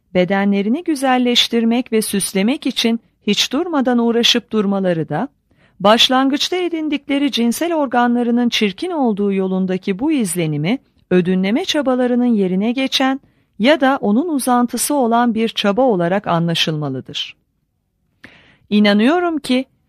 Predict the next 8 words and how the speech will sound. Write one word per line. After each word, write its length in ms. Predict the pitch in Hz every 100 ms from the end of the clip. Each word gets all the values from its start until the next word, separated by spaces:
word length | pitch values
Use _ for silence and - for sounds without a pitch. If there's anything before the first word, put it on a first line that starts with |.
| _ -
temizliğin 600 | 202 233 240 285 302 311
iki 240 | 262 285
kaynağı 540 | 254 196 190 185 165
vardır. 560 | 139 131 131 - - - _ _ _ _ _
Bunlardan 680 | 190 214 233 233 233 254 254
birincisi, 760 | 202 170 156 143 139 - 220 311 _ _ -
boylardaki 720 | 185 180 180 175 170 170 -
yasaklar, 760 | 156 147 165 180 - 240 269 -